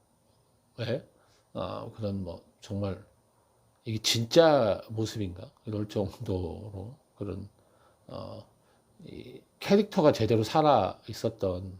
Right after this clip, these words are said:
그런 이제 영화였고, 어, 여기 이제 장첸이라고 하는 범죄 조직의 두목 역할을 맡은,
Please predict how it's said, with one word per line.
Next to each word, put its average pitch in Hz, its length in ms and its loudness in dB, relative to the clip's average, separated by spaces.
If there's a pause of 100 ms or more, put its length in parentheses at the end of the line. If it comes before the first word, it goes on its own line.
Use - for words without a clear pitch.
(140)
그런 92 500 -6
이제 101 240 -6
영화였고, 113 760 -2 (680)
어, - 80 -10 (300)
여기 110 220 -2
이제 104 120 -6
장첸이라고 147 960 4
하는 101 460 -4 (200)
범죄 110 340 2
조직의 101 380 0
두목 101 420 -2
역할을 90 460 -6
맡은, 92 540 -8